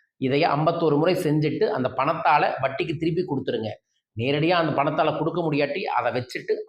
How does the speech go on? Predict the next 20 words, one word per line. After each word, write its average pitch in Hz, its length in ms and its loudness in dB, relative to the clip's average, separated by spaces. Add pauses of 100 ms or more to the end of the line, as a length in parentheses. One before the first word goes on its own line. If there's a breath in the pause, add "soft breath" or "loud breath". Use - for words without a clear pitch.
அக்கௌண்ட்ல 214 440 0
அந்த 135 320 0
நேரத்துல 131 520 -2 (300 soft breath)
ஒரு 156 180 2
ஐம்பதோ 214 420 4
நூறோ 170 440 2
திருப்பி 156 440 -2
டிரான்ஸ்ஃபர் 175 400 0
பண்ணி 123 200 -2
விடுங்க. 107 300 -6 (360)
அப்படி 175 320 0
நீங்க 151 200 2
பண்ணி 185 320 0
விடும்போது 143 800 2
ஆட்டோமேட்டிக்கா 170 800 0
இந்த 151 160 -2
பிரபஞ்சத்துக்கு 170 500 0
ஒரு 139 200 -2
தகவல் 143 460 0
போகும். 143 380 -4